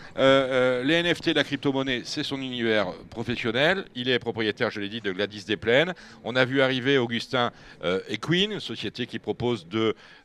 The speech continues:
euh, créer des, des, des écuries virtuelles sur des chevaux courant réellement sur les hippodromes, et de l'autorac, où on se fait des échanges fantasy games,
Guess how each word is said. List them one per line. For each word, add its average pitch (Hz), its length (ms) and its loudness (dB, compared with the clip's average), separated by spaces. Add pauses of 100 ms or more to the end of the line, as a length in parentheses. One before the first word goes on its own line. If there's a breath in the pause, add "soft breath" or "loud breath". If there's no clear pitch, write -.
euh, 92 160 0
créer 113 260 0
des, 95 300 -6
des, 90 640 -8
des 92 300 -8
écuries 110 360 -8
virtuelles 120 520 -2
sur 117 240 -6
des 104 100 -4
chevaux 110 320 -6
courant 101 320 -8
réellement 98 320 -4
sur 101 160 -8
les 90 160 -8
hippodromes, 104 480 0
et 131 60 -2
de 113 80 -2
l'autorac, 131 600 0 (360 loud breath)
où 127 140 -6
on 123 80 -2
se - 40 -14
fait 123 100 -2
des 110 180 -4
échanges 113 460 -2
fantasy 90 420 -12
games, 113 200 0